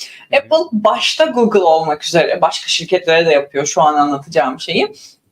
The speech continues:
Speaker 2: E, Google başta olmak üzere uzun yıllardır,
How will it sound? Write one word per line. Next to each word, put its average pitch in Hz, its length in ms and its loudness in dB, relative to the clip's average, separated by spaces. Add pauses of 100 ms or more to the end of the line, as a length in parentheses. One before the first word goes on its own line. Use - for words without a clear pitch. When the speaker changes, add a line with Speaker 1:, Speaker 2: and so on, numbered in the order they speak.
(680)
Speaker 2:
E, 170 160 -2
Google 226 300 4
başta 220 320 2
olmak 208 400 2
üzere 170 440 4 (280)
uzun 226 300 4
yıllardır, 180 840 0